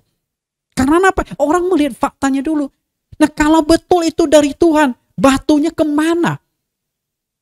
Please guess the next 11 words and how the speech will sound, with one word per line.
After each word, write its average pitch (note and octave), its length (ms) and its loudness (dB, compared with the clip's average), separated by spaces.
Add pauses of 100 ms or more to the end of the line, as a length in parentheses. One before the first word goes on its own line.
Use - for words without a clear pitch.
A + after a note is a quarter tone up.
(200)
Si - 240 4
Ponarinya D#4+ 640 2
sekarang D#4+ 560 -4
masih C#4+ 240 -2
jadi C4+ 240 -2
dukun G#4+ 480 0
enggak? G#3+ 160 -2 (160)
<laughs> C4+ 140 -2
Dukun C4 260 0
cilik? D#4+ 480 -4
Enggak. E3 480 -2